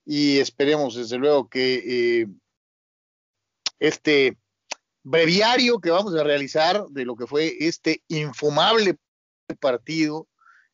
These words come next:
eh, entre los Tuzos del Pachuca y el equipo de Xoloscuintles de Caliente, bueno, pues nos logra ilustrar un poquito,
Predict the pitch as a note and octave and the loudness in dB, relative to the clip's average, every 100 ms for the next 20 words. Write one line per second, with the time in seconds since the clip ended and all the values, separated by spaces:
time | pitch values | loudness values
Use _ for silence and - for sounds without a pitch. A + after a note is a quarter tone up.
0 | - C#3 C3 B2+ C#3 C3+ A2+ C3 C3 - | -4 0 0 0 -2 -6 -4 -4 -4 -2
1 | F#3+ F#3+ C#3+ B2+ B2+ - E3 - E3 D#3+ | -2 -2 -2 -2 -4 -4 -6 2 2 2
2 | - C#3+ D3+ D#3 D3+ - C3+ B2 A2+ D#3+ | -2 -4 -2 -2 -4 -6 -4 -4 -4 -2
3 | E3 C3+ B2+ A#2 - D3+ C#3 B2 A2+ A2 | 0 0 -2 -4 -6 -6 -4 -4 -2 -2
4 | D3 D3+ C#3+ C#3 D3 A2 _ _ _ _ | -4 -2 0 0 -2 -6 _ _ _ _
5 | _ _ - A2 A#2 C#3+ E3 B2 A2 C#3+ | _ _ -16 -10 -2 2 2 0 -2 -2
6 | D3 C#3 B2 B2 C3+ - - D#3+ | -2 -4 -6 -4 -6 -6 -4 -4